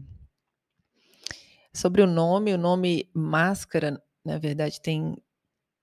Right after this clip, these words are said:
pelo menos três, é, é, explicações aqui pro Ocidente, porque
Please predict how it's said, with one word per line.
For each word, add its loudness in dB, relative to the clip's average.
pelo 6
menos 2
três, -2
é, -6
é, -8
explicações -10
aqui -14
pro -12
Ocidente, -14
porque -16